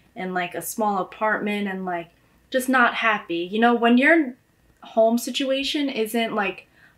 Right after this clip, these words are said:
comfortable and clean and nice, it's like your whole life is, like, shit, kind of. Home should be, like, your, your haven, you know? But when you live in an apartment building that is dirty and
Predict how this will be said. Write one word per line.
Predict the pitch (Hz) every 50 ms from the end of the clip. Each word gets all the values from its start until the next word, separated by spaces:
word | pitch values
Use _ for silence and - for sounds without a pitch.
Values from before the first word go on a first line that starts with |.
| _
comfortable | - - 247 240 233 226 - 240 208 208 202 202
and | 190 185 190 -
clean | - - 262 269 254 240 240 220
and | 208 196 196 202 202
nice, | 214 214 214 202 196 202 - 214
it's | 208 - -
like | 202 190 190 - _ _ _ _ _ _ _ _
your | - 220
whole | 214 254 269 247 220
life | 202 202 208 214 208 -
is, | 190 190 -
like, | 180 170 165 -
shit, | - - 320 320 285 - -
kind | - 185 175 170 170
of. | 165 175 - _ _ _ _ _ _ - -
Home | - 269 262 269
should | 277 - 240 240
be, | 262 247
like, | 233 220 220 214
your, | 208 202 190 185 180 180 185 - _ _ _ _ _ _ - - _ _ _ _ -
your | 208 208 208
haven, | 202 - 254 277 262 247 - 175 156 160 190
you | 202 202
know? | 208 208 208 202 - - _ _ _ _ _ _ _ _
But | - 214
when | 208 220 226 233
you | 240 240
live | 277 262 247 240
in | 240 226
an | 220 214
apartment | 202 190 196 - - 349 339 302 277 262 247 240
building | 226 220 214 214 208 214 214 208
that | 202 202 196 190
is | 190 190 170 - - - _ _ _ _ _ _ _ _ 208 190 185
dirty | - 247 254 277 285 277 285 277 240 233 220 208 202
and | 196 196 190 190 190